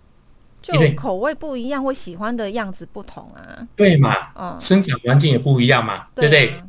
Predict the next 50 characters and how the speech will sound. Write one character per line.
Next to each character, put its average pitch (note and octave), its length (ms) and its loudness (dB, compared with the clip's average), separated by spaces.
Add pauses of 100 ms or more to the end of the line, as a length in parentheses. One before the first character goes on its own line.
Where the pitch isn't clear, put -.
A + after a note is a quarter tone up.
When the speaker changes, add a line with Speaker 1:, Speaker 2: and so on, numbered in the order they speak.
(100)
Speaker 1:
哦。 - 300 -18
Speaker 2:
啊， A#2+ 160 4 (200)
譬 E3 120 0
如 C#3 60 2
说 D3+ 300 6
小 B2 240 0
时 - 120 2
候 C#3 160 6
我 A2+ 160 0
们 A2 300 -2 (260)
在 C#3+ 240 2
一 C#3 180 -2
个 B2+ 260 0 (120)
比 G#2+ 140 -8
较 C3+ 560 2 (180)
困 E3 200 4
苦 A#2+ 140 -2
的 G#2 60 -6
环 G#2+ 160 -4
境， C3 300 0 (200)
Speaker 1:
嗯。 - 540 -12
Speaker 2:
所 E3 220 4
以 C#3 140 4
呢， A#2+ 320 0
有 A2+ 220 2
吃 - 200 0
的 C3 320 2 (300)
每 A2 140 -4
个 A#2+ 120 2
都 A#2 140 0
美 A#2 100 2
味。 - 60 -2
Speaker 1:
就 - 0 -
觉 G#2+ 100 -8
得 A#2 80 0
好 - 60 2
吃 - 360 -12
了。 - 80 -6 (220)
<laughs> - 220 -4
Speaker 2:
对， E3+ 640 4 (300)
那 F3 440 0
现 - 180 2
在 E3 60 6
小 A#2+ 180 0
朋 C3 120 -2
友 A2+ 140 0 (640)
不 D3+ 60 0
缺 C3 200 2
吃 A#2 200 0
了。 A2 200 -4